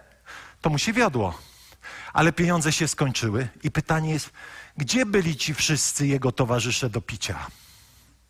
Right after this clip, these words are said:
Gdzie były te wszystkie dziewczyny, z którymi sypiał? Gdzie byli ci wszyscy znajomi? Nikt mu nie pożyczył kasy?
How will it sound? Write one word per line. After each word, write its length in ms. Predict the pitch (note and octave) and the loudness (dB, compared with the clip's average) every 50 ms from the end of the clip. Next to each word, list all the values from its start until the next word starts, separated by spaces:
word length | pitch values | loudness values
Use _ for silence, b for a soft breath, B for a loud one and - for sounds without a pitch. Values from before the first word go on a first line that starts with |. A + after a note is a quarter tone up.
| _ _ _ _ _ _ _ _ B B B B B B B B | _ _ _ _ _ _ _ _ B B B B B B B B
Gdzie 200 | - D3 - C4 | -2 0 0 2
były 240 | G#3+ A3+ G#3+ F#3 F3 | 2 4 4 4 6
te 140 | - - D3+ | 6 4 2
wszystkie 600 | - - - D3+ - - - D#3+ D#3 D#3 D#3+ C#3+ B B B B B B B B B - | 2 2 2 2 0 0 2 2 4 4 2 0 B B B B B B B B B -6
dziewczyny, 520 | A#2+ A#2+ E3 - - - F3 E3+ D3+ C#3 B2 | 0 2 2 2 2 2 2 2 2 2 0
z 80 | - | 0
którymi 560 | - - D3+ C3+ C#3 C3+ C#3 C#3 C#3 C3+ A#2+ - - | 0 0 0 0 0 0 0 -2 -2 -2 -4 -6 -10
sypiał? 640 | - - - - C#3 - - G2+ F2 D#2+ D2+ D2 - - - _ _ _ B B B B B B B | -8 -6 -2 -2 -2 -2 -2 -4 -4 -4 -6 -10 -14 -18 -20 _ _ _ B B B B B B B
Gdzie 240 | - B2+ - A#3+ C4+ | -6 0 0 2 2
byli 280 | A#3 C#4+ C#4+ C4+ C4 - | 2 2 2 2 2 2
ci 140 | - A#3 - | 0 0 0
wszyscy 420 | - - B3 B3 - - A3+ G#3 | 2 2 2 2 2 0 0 0
znajomi? 440 | D#3 F3+ F#3 F3 D#3+ D3 D3 C3+ G#2+ B B B - | 2 4 4 6 4 4 4 0 -2 B B B -2
Nikt 280 | A#2+ D#3 F3 - - | 0 0 0 0 -2
mu 140 | D3+ D3 C3+ | -2 0 0
nie 180 | C3+ B2 B2 A#2+ | 2 2 0 0
pożyczył 600 | - - A#2+ G#2+ - A2+ A2+ - - B2 A2 F2+ | 0 -2 -2 0 0 -2 -2 -2 -2 -4 -4 -4
kasy? 640 | - - - D#2 D2 - - - - D2+ - - | -6 -6 -6 -6 -6 -8 -6 -6 -6 -6 -6 -8